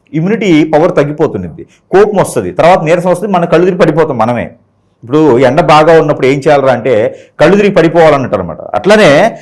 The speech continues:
మనకి స్పృహ తప్పి పడిపోతారనమాట. అలానే మనకి గ్రహాలన్నీ సానుకూలంగా ఉంటే మనలో చర్మవేదనలు రాకుండా బ్లడ్ సర్క్యులేషన్ అవుతూ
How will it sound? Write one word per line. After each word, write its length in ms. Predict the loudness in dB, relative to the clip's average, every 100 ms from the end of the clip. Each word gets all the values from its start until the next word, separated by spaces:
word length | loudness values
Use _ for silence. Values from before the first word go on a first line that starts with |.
| -20 _
మనకి 580 | 0 0 0 2 4 2
స్పృహ 240 | 2 0 2
తప్పి 240 | 0 0
పడిపోతారనమాట. 680 | 0 0 -2 -4 -6 -8 -10
అలానే 480 | -4 -2 2 2 2
మనకి 280 | -2 -4
గ్రహాలన్నీ 540 | -2 -2 2 2 2 -2
సానుకూలంగా 600 | -2 0 0 -2 0 0
ఉంటే 500 | -2 -2 -2 -4 -8 -20 _ -6
మనలో 600 | 0 2 4 4 4 2
చర్మవేదనలు 540 | 0 0 2 2 2
రాకుండా 440 | 2 0 -2 0 0
బ్లడ్ 300 | 2 0 0
సర్క్యులేషన్ 500 | -2 -2 -2 -2 -2
అవుతూ 380 | -4 -4 -6